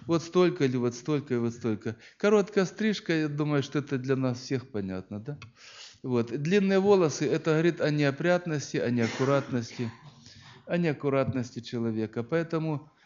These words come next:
э, следить, чтоб этого не дозволять. Длинные волосы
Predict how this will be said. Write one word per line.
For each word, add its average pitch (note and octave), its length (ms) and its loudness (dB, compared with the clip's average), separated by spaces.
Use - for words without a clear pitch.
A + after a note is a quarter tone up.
э, B2+ 280 -4
следить, D#3+ 420 -6
чтоб C3+ 260 -2
этого D3 240 0
не A#2+ 140 0
дозволять. G2+ 680 -2
Длинные E3 520 2
волосы D#3 560 0